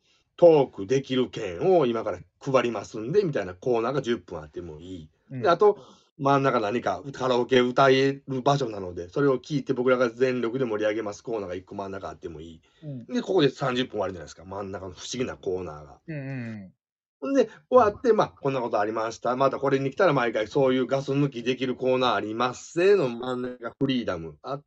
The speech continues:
Speaker 1: て、最後、
Speaker 2: うん。
Speaker 1: 「じゃあ、次は未来に向けて全員で話し合いましょう。未来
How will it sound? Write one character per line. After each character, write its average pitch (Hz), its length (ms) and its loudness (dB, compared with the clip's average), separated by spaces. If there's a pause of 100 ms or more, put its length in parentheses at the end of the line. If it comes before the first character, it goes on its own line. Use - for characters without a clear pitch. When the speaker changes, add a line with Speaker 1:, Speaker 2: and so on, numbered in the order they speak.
Speaker 1:
て、 277 280 -2 (220)
最 151 200 4
後、 165 80 2
Speaker 2:
う - 20 2
ん。 147 40 -2
Speaker 1:
「じ 170 100 4
ゃ 214 240 6
あ、 - 80 -2 (380)
次 120 240 -4
は 170 100 2
未 143 100 2
来 113 180 4
に 98 60 -6
向 110 80 -6
け 127 140 -4
て 156 80 -2
全 117 300 -2
員 107 60 -6
で 185 120 2
話 127 240 -2
し 113 80 -2
合 101 60 0
い 101 60 -4
ま 95 140 -10
し - 140 -10
ょ 117 520 4 (300)
う。 143 60 -12
未 131 180 0
来 139 540 2